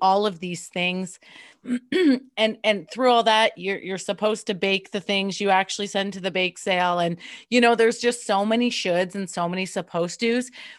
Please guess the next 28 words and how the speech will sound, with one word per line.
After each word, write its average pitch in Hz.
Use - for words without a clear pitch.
that 220
I'm 214
like 240
a, 196
the, 208
the 202
deeper 220
I 220
go 180
into 202
the 165
healing 214
parts 208
of 185
my 175
coaching 202
practice, 214
both 208
within 214
myself 196
and 190
with 185
my 180
clients, 196
I 185
recognize 196
that, 175
like, 180